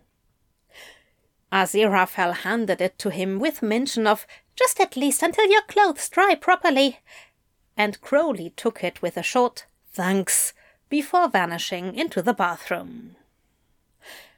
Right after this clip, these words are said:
"I'm afraid I'm not a very good cook,"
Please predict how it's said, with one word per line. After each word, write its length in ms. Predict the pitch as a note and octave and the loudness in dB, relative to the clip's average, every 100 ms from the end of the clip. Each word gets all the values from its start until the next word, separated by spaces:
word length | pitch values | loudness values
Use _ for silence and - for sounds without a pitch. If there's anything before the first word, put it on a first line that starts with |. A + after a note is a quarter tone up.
| _ | _
"I'm 160 | G4+ G#4 | 2 2
afraid 400 | G#4 - A4 F4+ | 2 4 4 6
I'm 280 | G#4+ A#4 G#4+ | 4 4 4
not 260 | B4 C#5 | 4 4
a 80 | G4+ | 0
very 320 | - A4+ G#4+ | 2 4 4
good 260 | G4 G4+ - | 2 -2 0
cook," 460 | A#4+ F#4+ E4 - | 2 4 2 -8